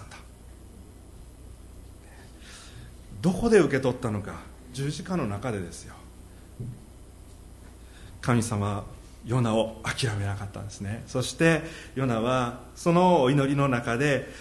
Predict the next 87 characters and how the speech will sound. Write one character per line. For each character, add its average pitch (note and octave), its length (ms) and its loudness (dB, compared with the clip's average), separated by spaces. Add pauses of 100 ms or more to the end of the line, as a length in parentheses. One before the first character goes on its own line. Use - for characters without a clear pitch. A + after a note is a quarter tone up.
(160)
ま A2 100 -2
あ、 G#2+ 140 0
彼 A#2 200 2
自 B2 220 -4
身 A2+ 80 -2
変 D#3+ 200 0
え - 20 2
ら G3 60 4
れ G#3 80 4
た G3 120 4
ん C#3 60 4
じ A#2 60 4
ゃ - 20 4
な G#2+ 80 4
い G2 40 2
で F#2+ 60 -2
し F#2 60 -8
ょ G2+ 40 -6
う G2 40 -10
か G2+ 60 -6
ね。 G#2+ 240 0 (400)
ど C#3 240 0
こ F3+ 180 0
か F#3+ 140 2
ら F#3 120 4
救 - 260 -2
わ C3+ 100 4
れ C3 80 0
た A#2 160 -4
か、 G#2+ 320 -4
ど B2+ 160 -4
ん F3+ 140 0
な G3 100 -2
と G3+ 100 -4
こ G3+ 120 -2
ろ G3+ 100 0
か G#3 100 -2
ら G3 120 2
救 F#3 220 -6
わ F#3 80 2
れ F3+ 80 2
た E3 140 -6
か、 D3+ 220 -4 (180)
本 G#3 320 -4
当 G#3 100 0
に G3 80 0
自 D#3 180 -2
分 F3+ 160 2
自 F3+ 300 0
身 F3+ 380 -2
は - 380 -6
本 G#3 160 -4
当 G3 160 -4
こ G3 120 2
ん F#3 60 6
な F3+ 100 8
よ F3+ 60 10
う - 40 10
な F3 80 8
も E3+ 120 6
の E3+ 120 6
だ E3 180 10
と D3+ 140 4
い C#3 60 4
う C#3 40 2
と C#3+ 120 -2
こ D3 100 2
ろ C3+ 100 2
か B2+ 100 2
ら A2 100 4
で G2+ 120 2
す G#2 60 -6
ね、 A2+ 320 0 (1200)
十 B2 200 -2
字 A#2+ 140 -4
架 B2 140 0
の B2 400 0
そ - 160 -8
の B2 200 0
経 A#2+ 180 -2
験 B2+ 200 0
を B2 40 2
経 B2+ 120 -2
て、 C3+ 480 0 (180)
ヨ C3 160 2
ナ A2+ 140 2
は A#2+ 360 0